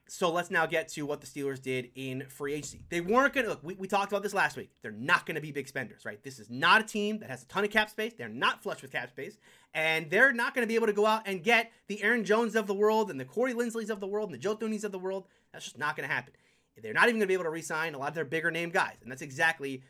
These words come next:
what we saw. So the Steelers were able to bring back two players and two key players. As I said last week, there were two guys I was almost one hundred percent sure would be brought back,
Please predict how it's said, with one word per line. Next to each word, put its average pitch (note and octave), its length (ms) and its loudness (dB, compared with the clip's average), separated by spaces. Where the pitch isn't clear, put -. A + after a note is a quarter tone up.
what B2+ 180 -6
we B2 140 -8
saw. A#2 280 -4
So D#3 280 2
the F#3+ 60 -6
Steelers A3 320 2
were A3+ 240 10
able A#3 240 6
to G#3+ 100 -2
bring G#3+ 200 4
back G3+ 240 2
two C4+ 200 0
players A3 360 2
and F#3+ 180 -4
two D#4 280 -2
key A#3+ 180 -4
players. B2+ 360 -8
As B2+ 120 -12
I D#3 60 -4
said G#3 180 2
last G#3 200 0
week, C#4 220 -6
there D#3 100 -4
were D3+ 60 -4
two A3 200 -4
guys G#3 320 6
I E3 100 -2
was D#3 140 -4
almost C3+ 380 -6
one A#2 140 -14
hundred A3 200 -4
percent G3 260 -6
sure F3+ 380 -2
would D#3 100 -8
be D#3 80 -6
brought D3+ 240 0
back, C3 320 0